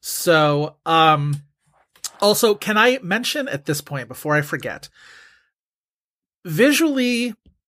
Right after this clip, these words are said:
they don't make a ton of sense as father and son, but vocally,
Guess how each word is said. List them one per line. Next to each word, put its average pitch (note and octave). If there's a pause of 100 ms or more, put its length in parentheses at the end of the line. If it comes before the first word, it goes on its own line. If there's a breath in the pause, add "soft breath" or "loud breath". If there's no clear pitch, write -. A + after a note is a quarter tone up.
(580)
they E3
don't E3
make D#3+
a E3
ton D#3
of D3
sense C#3
as D3
father D#3
and D#3
son, E3
but C#3+
vocally, A3